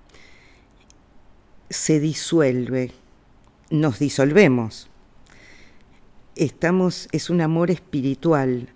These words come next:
amplio, infinito, con la capacidad de entregarnos al gran magma, al todo.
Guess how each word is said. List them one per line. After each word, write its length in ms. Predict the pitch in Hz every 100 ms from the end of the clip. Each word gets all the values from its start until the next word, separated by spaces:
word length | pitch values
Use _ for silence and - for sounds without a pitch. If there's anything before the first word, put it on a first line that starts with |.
| -
amplio, 720 | 156 143 139 - 120 127 123 - - _ _ _ _ - - - _ _ _ - - - - -
infinito, 920 | 151 143 - 143 156 139 - 123 120 - _ - - - - _ _ _ _ _ _ _ -
con 400 | - 151 156 147 - - -
la 180 | 139 139
capacidad 920 | 151 - 139 - 147 147 160 180 226 - -
de 140 | 139
entregarnos 920 | 143 139 143 143 160 156 175 185 185 - -
al 180 | 139 135
gran 400 | 156 160 160 156
magma, 600 | 147 127 127 123 127 - -
al 240 | 135 139
todo. 600 | - 143 123 120 120 120